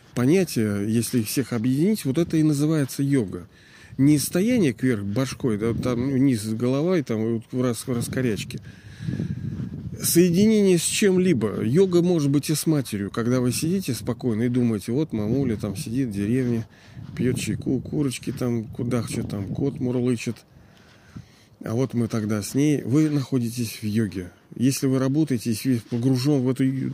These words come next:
работу, ну, надо, конечно, отдельно с вами поговорить об этом. Есть такое, копаете, копаете. У меня полно таких знакомых, говорят, копателей. Это называется, типа, ха-, карма-йога, да, ну, йога с действием, когда вы полностью погружены в него.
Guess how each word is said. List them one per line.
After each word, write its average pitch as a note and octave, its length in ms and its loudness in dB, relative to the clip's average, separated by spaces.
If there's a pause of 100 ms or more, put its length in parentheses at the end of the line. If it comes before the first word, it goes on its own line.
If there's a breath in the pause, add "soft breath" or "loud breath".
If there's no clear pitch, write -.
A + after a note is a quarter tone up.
(120)
работу, C3+ 480 0
ну, D3+ 160 2
надо, C3+ 200 0
конечно, B2+ 420 -4
отдельно C#3+ 280 0
с - 100 -12
вами G2+ 140 -6
поговорить A2 540 -6
об F#2 120 -10
этом. F#2+ 200 -10 (640 loud breath)
Есть C#3+ 200 4
такое, B2+ 220 -2
копаете, C#3 640 0
копаете. C3+ 480 0
У B2+ 40 2
меня C#3 180 2
полно C3+ 280 0
таких G#2+ 300 -6
знакомых, A2+ 340 -4
говорят, A#2 180 -2
копателей. A#2 600 -2 (720 loud breath)
Это D#3 200 2
называется, B2+ 520 0
типа, A#2+ 420 -2 (100)
ха-, - 320 -4
карма-йога, A#2+ 720 0
да, B2 140 0
ну, G#2+ 580 -2
йога C#3+ 460 4
с B2 120 -2
действием, B2+ 520 2
когда B2+ 260 0
вы C3 120 4
полностью C#3 560 2
погружены C3 600 2
в G#2+ 60 0
него. G#2 340 0